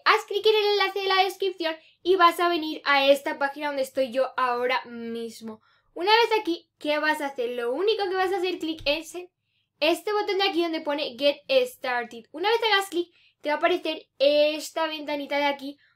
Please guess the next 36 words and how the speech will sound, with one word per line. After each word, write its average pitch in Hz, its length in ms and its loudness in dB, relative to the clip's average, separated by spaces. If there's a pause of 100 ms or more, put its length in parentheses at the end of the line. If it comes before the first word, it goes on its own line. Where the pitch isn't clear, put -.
(140)
donde 302 360 6
te 311 100 -4
va 294 80 6
a 294 80 0
pedir 262 400 -6 (200)
un 415 240 4
nombre 370 340 2
y 302 140 2
un 320 260 -4
email. 240 640 -6 (260)
De 277 160 4
esta 302 180 4 (100)
forma 370 240 0
vas 320 180 0
a 311 60 -2
poder 277 360 2
comenzar 359 580 2
a 320 100 0
crear 269 420 0
tus 403 340 6
vídeos 349 560 6 (260)
de 311 140 -2
forma 294 400 0
gratuita 359 840 4 (200)
durante 359 400 4
una 359 160 4
prueba 330 240 2
de 311 200 2
catorce 285 1000 2
días. 247 400 -2
Esto 254 160 -6
está, 330 320 -2
la 320 60 0
verdad 285 240 -2
que 285 80 -14
está 262 280 -12